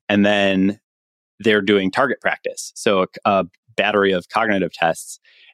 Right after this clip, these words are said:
And as expected, right, if you're at altitude and you're doing something really physically challenging, you're gonna expect to see some decrement. At T equals zero,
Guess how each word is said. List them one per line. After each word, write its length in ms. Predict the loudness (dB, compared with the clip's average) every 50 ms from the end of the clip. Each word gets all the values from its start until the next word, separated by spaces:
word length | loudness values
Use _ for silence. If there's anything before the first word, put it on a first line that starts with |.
| _ -6
And 240 | -4 -2 -2 -2 -2 0
as 200 | -2 -2 0 -2
expected, 560 | -4 -4 -6 -6 -6 -6 -4 -2 -2 0 0
right, 120 | 0 0
if 120 | 0 -2 -2
you're 100 | -2 -2 -2
at 140 | -6 -8 -6 -4
altitude 640 | -4 -4 -2 -4 -6 -8 -4 -2 0 0 0 0 -2 _ _ _ _ -6
and 100 | -2 0
you're 80 | 0 2
doing 160 | 2 2 2
something 220 | 2 0 0 2 2
really 160 | 2 2 2
physically 400 | 0 -2 -2 -2 -2 -2 -2 -2
challenging, 720 | -2 -2 -2 0 0 0 0 0 -2 -4 -4 -4 -4 -6 _ _ _ _ _ -2 2
you're 100 | 2 4
gonna 160 | 4 2 0
expect 340 | -2 -8 -6 -6 -6 -2 -2
to 40 | -4
see 160 | -2 -2 -4
some 160 | -2 -2 -2
decrement. 400 | -2 -2 -4 -4 -6 -8 -6 -4
At 180 | -6 -6 -6 -6
T 200 | -4 -2 -2 -2 -2
equals 360 | 0 2 2 2 2 0 0
zero, 380 | 0 2 2 4 4 2 0